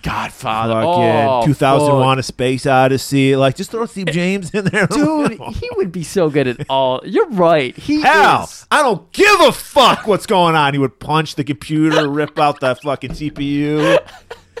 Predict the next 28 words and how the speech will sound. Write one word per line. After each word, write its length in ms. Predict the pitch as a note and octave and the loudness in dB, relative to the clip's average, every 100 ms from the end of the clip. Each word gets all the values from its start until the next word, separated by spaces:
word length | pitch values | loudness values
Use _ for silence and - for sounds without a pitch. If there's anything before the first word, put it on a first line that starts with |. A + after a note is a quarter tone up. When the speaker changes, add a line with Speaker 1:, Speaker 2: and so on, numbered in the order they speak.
| - G4+ A#4 G#4 | -18 -12 -10 -4
Speaker 1:
Well, 100 | B3+ | -2
the 60 | B3 | -2
computer 420 | A#3+ G#3+ D4 E4+ | -4 -6 -6 -4
would 60 | D#4 | 0
Speaker 2:
Who 80 | F#4+ | 2
is 60 | |
Speaker 1:
nev- 80 | E4+ | 2
Speaker 2:
that? 100 | F4 | 2
What's 120 | F4+ | 0
that 160 | F#4 D#4+ | 0 0
big 100 | E4+ | -2
space 380 | - - E4+ - | -4 -2 -2 2
baby? 420 | C#4 A#3+ G#3+ C#3+ | 4 4 4 0
What 160 | D#3+ - | 0 -2
the 100 | B2+ | -6
fuck? 720 | - - E4+ A3 - _ - - | -8 0 2 2 -2 _ -14 -8
Speaker 1:
I'm 140 | E3 | -8
sorry 320 | - E3 D#3+ | -4 -2 -2
to 60 | D3 | -4
do 180 | C#3 C#3 | -8 -6
this 180 | A#2+ - | -8 -4
joke. 360 | C#3+ C3 A#2+ - - _ | 0 0 -2 -14 -20 _
The 200 | - E3+ | -12 -12
computer 340 | D3+ A#3 C#4 | -8 -6 -4
would 120 | A3 | -4
never 260 | F#3 F#3 F3 | -2 -2 -2
even 340 | D#3+ D3+ C3+ | -4 -6 -8
see, 840 | C3 - - C4 C4+ F#3+ C#3+ B2+ | -14 -20 -10 -8 -4 -4 -4 -6